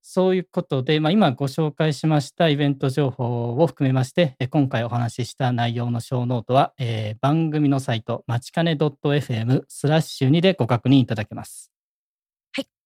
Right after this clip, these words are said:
Speaker 2: よろしくお願いします。さて、直樹さん、次回はどんな内容になりますでしょうか？
Speaker 1: はい。次回はですね、えー、今回私が答えたような内容を、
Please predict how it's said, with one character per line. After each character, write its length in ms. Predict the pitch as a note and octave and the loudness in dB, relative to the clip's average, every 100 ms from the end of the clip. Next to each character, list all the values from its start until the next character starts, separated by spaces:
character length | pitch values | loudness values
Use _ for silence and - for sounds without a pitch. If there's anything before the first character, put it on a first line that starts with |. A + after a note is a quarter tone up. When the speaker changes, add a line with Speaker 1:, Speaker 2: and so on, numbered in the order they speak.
| - | -6
Speaker 2:
よ 100 | F#3 | -4
ろ 80 | F3 | -4
し 80 | |
く 60 | - | -8
お 60 | D#3+ | -10
願 160 | F3+ | -10
い 40 | - | -12
し 120 | - | -14
ま 100 | - | -16
す。 100 | - _ _ _ _ _ _ _ _ _ _ | -20 _ _ _ _ _ _ _ _ _ _
さ 120 | C#4 | 2
て、 100 | A#3+ | 4
直 200 | F#3+ G3 | 4 0
樹 40 | F#3 | -2
さ 120 | D#3 | -6
ん、 40 | - _ - | -8 _ -10
次 120 | - C4+ | -4 -2
回 240 | C4 G#3+ | 2 2
は 120 | E3+ | 2
ど 160 | F3+ B3 | 2 2
ん 20 | |
な 100 | A3+ | 2
内 200 | G3 F#3 | 0 0
容 80 | F#3 | -2
に 80 | F3+ | -2
な 100 | F#3 | -2
り 60 | |
ま 100 | F#3 | -4
す 100 | F3+ | -6
で 60 | - | -10
し 100 | - | -10
ょ 60 | |
う 40 | - | -4
か？ 120 | - - - _ _ | -4 -4 -20 _ _
Speaker 1:
は 120 | - G#3+ | 0 0
い。 120 | - _ | 0 _
次 140 | C3+ D#3+ | -6 4
回 200 | A#3 G3 | 8 8
は 100 | A2+ | 6
で 60 | G#2 | -4
す 140 | - | -2
ね、 180 | D#3+ - _ | -2 -2 _
え 180 | B2+ B2 | -2 0
ー、 40 | |
今 160 | A#2+ E3 | 0 0
回 160 | C#3 | 0
私 340 | A#2 A#2+ D#3 - | -2 -2 -2 0
が 160 | D#3+ | 0
答 320 | D#3 D3 - D#3 | 0 -2 0 0
え 60 | |
た 180 | C#3+ B2 | 0 -4
よ 220 | B2 A2 | -2 -4
う 40 | A2+ | -4
な 120 | A2+ | -4
内 240 | A#2 A#2+ | -2 0
容 160 | C3 C3+ | 0 2
を、 240 | E3 F3+ | 0 0